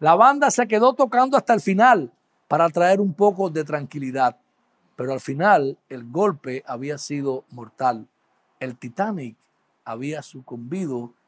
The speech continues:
a su primer obstáculo. Tengamos cuidado, hermanos. Los choques contra los obstáculos que nosotros tenemos muchas veces como iglesia y como cristianos no van a ser de frente y tan fuertes que nosotros estemos enseguida alerta y sepamos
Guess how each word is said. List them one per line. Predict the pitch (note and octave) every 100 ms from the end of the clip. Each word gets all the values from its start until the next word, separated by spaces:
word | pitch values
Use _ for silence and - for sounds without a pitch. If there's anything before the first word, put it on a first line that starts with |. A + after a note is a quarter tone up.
| _
a | A#2+
su | - A2
primer | A2+ A2+ C3+ C3 B2 _ _ _ -
obstáculo. | A#2 - A2 - G#2+ E2+ _ _ _ _ _ _ _ _ _ _ _ _ _ _
Tengamos | - C3 D3 D#3+ E3+
cuidado, | - D3+ C#3+ C3
hermanos. | A#2 G#2 - _ _ _ _ _ _ _ _ _ _ -
Los | C3 A#2+
choques | - G3 F#3 - - -
contra | - C3 B2
los | B2+ A#2+
obstáculos | A#2+ - D#3 D3 D#3 C#3+
que | C3
nosotros | A#2+ - D3+ D3 C#3+
tenemos | - C3+ C#3 C#3+
muchas | A#2+ C#3 D3 A#2
veces | C#3+ D3 D3+ -
como | B2+ B2
iglesia | A#2+ C#3 E3+ - C#3
y | A#2+
como | B2+ B2 A#2+
cristianos | A#2+ - - F#3+ F3 C#3 C#3+ _ _ _ -
no | D3+
van | F3+ F#3+
a | E3+
ser | - F#3
de | E3
frente | - E3+ G3+ F3
y | D#3+
tan | E3 E3+
fuertes | - E3+ G3 E3+ D3+
que | - D3
nosotros | C#3 E3+ F3
estemos | D#3+ - E3+ D#3+
enseguida | C#3+ D3 F3 D#3
alerta | F3 E3+ D3+
y |
sepamos | C#3 C#3 E3 E3+ D#3